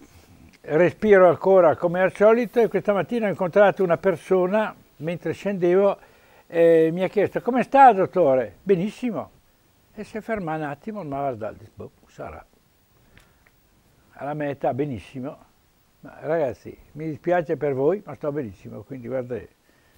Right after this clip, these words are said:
calma, perché al funerale c'è ancora tempo, vero Parisi?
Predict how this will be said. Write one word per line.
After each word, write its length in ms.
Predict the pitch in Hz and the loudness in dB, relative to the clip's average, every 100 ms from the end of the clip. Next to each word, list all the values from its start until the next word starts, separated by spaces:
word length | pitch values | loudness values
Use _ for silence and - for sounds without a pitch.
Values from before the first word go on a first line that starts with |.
| _ _ _ _ _ | _ _ _ _ _
calma, 520 | 170 202 208 214 196 - _ _ _ _ | -2 0 -2 -8 -10 -16 _ _ _ _
perché 260 | 127 113 | -18 -12
al 80 | 143 | -12
funerale 560 | - 151 127 147 151 139 | -12 -10 -6 -6 -6 -8
c'è 100 | 127 | -12
ancora 280 | 110 127 | -12 -12
tempo, 320 | 98 113 87 104 | -12 -16 -16 -4
vero 220 | 151 165 | -2 -2
Parisi? 540 | 151 135 127 123 143 | -4 -8 -8 -12 -18